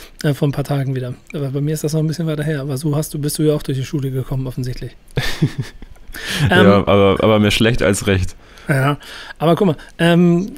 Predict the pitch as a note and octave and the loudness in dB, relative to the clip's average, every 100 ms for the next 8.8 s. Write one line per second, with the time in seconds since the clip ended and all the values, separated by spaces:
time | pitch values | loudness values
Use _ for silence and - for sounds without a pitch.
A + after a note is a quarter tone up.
0 | - E3 D#3+ E3 D#3+ D3+ - - - - | -8 -2 2 4 4 4 0 -12 -20 -20
1 | - - D3+ E3+ D3 D#3+ D#3 E3 E3 - | -16 -4 0 2 2 2 4 4 2 2
2 | E3+ D#3+ E3 E3 F3+ F#3 G3+ - - - | 0 2 2 4 4 4 2 0 -6 -12
3 | - - - - - E3 E3+ E3+ E3+ E3 | -12 -16 -20 -20 -6 2 4 6 6 4
4 | F3 - - - - - - - - - | 2 -4 -14 -8 -6 -6 -8 -12 -14 -18
5 | - - - - - - - D#3+ A3+ G#3+ | -18 -16 -14 -14 -14 -16 -2 0 4 4
6 | D3 D#3 D#3+ E3 E3+ E3+ D#3+ D#3 C#3+ G3 | 4 4 4 4 4 4 4 4 4 4
7 | - F3 D3+ C#3+ - - - - - - | 2 2 4 4 0 -8 -14 -18 -20 -20
8 | - - _ - D#3 E3+ C#3+ | -20 -20 _ 0 2 4 2